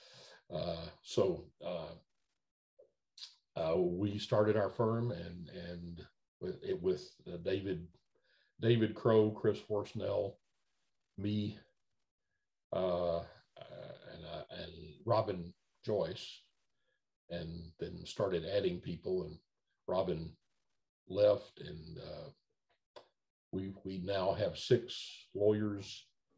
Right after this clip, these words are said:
uh, who do nothing but entertainment and intellectual property.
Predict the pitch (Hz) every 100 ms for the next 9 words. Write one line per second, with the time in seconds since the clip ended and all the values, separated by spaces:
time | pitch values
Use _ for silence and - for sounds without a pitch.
0 | _ _ _ _ _ - 87 90 92 90
1 | 85 67 - _ _ _ _ _ _ _
2 | _ _ _ - _ _ _ _ - 107
3 | 104 113 101 110 113 - 95 90 87 98
4 | 90 - _ _ _ _ _ _ _ _
5 | _ _ _ _ _ 117 110 123 107 98
6 | 92 98 92 92 - - - - 90 -
7 | - -